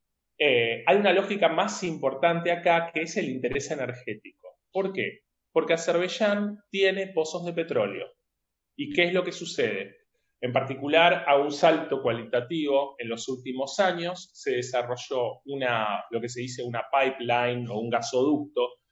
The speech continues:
que sale de Azerbaiyán, esquiva Armenia y va vía Turquía hacia Europa.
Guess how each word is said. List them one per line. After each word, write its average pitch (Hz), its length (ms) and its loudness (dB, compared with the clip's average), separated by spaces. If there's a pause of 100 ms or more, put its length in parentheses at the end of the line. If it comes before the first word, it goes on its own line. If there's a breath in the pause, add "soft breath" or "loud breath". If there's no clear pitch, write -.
(180)
que 120 80 -8
sale 151 300 4
de 147 40 8
Azerbaiyán, 147 800 2 (800)
esquiva 180 360 2
Armenia 151 600 0 (400)
y 151 80 -4
va 170 180 8
vía 180 280 6
Turquía 165 400 0
hacia 165 180 -4
Europa. 104 540 -4